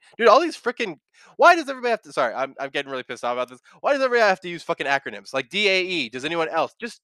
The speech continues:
type it out, dude. Jeez Louise. <laughs> "I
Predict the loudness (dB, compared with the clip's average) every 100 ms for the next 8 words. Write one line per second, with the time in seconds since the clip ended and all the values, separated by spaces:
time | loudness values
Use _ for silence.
0 | _ -2 0 0 2 2 2 -6 -10 -10
1 | _ _ _ _ _ -12 -8 -6 -6 -6
2 | -6 -8 -14 _ -14 -12 -12 -14 -6